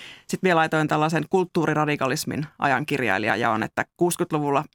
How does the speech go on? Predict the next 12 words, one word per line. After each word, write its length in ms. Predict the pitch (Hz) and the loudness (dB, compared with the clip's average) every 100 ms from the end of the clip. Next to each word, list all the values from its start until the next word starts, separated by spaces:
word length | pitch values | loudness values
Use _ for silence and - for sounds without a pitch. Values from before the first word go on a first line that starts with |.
| _ - - - | _ -18 -16 -6
kuuskyt-seitkytluvulla 840 | 165 - - 180 - 160 151 147 | -4 -2 0 0 0 -2 0 0
kirjoittaneet 640 | - 151 151 - 127 147 | 0 -2 -2 -2 -2 -2
on 100 | - | -4
sitten 300 | - - - - - - - | -6 -6 -8 -8 -14 -12 -2
omana, 320 | 175 170 135 - - | 2 4 2 -2 -4
omana 280 | 185 196 165 - | 0 2 2 0
porukkanaan. 540 | - 160 151 147 143 | -2 0 0 2 2
Ja 60 | 160 | 2
siellä 200 | 156 147 | 2 2
on 60 | |
Rauni 300 | 180 208 196 | 4 4 2
Kivilinna, 560 | 185 175 165 156 151 | 2 2 2 4 2